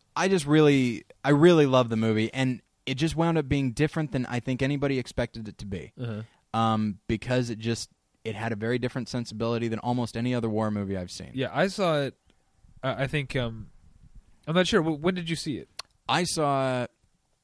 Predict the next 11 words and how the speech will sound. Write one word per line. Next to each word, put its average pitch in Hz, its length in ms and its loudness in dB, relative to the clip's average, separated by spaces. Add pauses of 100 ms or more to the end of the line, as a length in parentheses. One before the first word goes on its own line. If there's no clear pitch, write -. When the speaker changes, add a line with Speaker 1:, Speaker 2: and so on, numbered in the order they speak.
(420)
Speaker 1:
I 127 120 0
saw 139 340 2
it - 120 -4
on 123 200 0
my 110 320 -2
computer. 101 640 -4 (100)
Speaker 2:
<laughs> - 100 -12
Speaker 1:
A 131 280 -2
friend 131 280 0
of 104 120 0
yours 98 580 -2